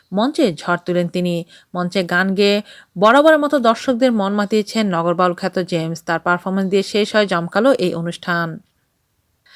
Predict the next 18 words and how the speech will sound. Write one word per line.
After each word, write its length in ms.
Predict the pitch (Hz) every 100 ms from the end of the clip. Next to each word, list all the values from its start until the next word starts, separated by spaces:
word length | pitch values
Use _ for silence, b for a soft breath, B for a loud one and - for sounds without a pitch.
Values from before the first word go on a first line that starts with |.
| b
শাকিব 400 | - 247 254 349
মিম 200 | 311 330
জুটি 220 | 302 302 311
হাজির 340 | 226 233 262
হয়েছেন 380 | 240 254 277 254
তাদের 240 | 196 180
অভিনীত 340 | 185 208 208 214
সিনেমার 460 | - 202 208 208
জনপ্রিয় 460 | 165 160 165 175 160
গানে। 220 | 165 165
এই 100 | 165
জুটি 220 | 170 180
এখন 280 | 175 170 196
পর্যন্ত 340 | 196 190 196
দুটি 280 | 196 170 165
সিনেমায় 400 | - 185 196 269
হাজির 280 | 190 160 160
হয়েছেন। 420 | 170 160 180 170